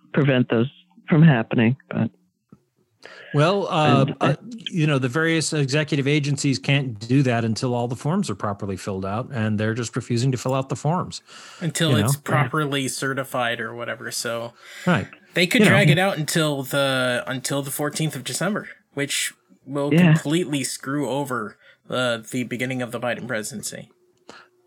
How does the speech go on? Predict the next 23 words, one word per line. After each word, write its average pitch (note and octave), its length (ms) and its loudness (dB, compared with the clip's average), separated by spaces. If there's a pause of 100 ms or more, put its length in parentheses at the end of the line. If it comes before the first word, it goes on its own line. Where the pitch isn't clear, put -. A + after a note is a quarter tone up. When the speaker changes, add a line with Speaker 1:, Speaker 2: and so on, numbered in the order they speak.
(140)
Speaker 2:
And, D3+ 260 8 (140)
and D3 220 6
Speaker 1:
Did B2+ 80 8
Speaker 2:
they - 60 6
Speaker 1:
you - 40 6
Speaker 2:
could E3+ 200 4
Speaker 1:
see - 60 -4
Speaker 2:
certainly F3+ 520 6
then D#3+ 240 4
keep E3+ 220 4
dragging D#3+ 360 4
their D3+ 120 6
feet E3 260 4
and D3+ 140 4
just D3 220 2
say, D3 160 4
"What C3 140 4
are C#3 40 6
you C3+ 40 4
gonna C#3 160 6
do D3+ 160 4
about E2+ 280 -4
it?" - 100 -12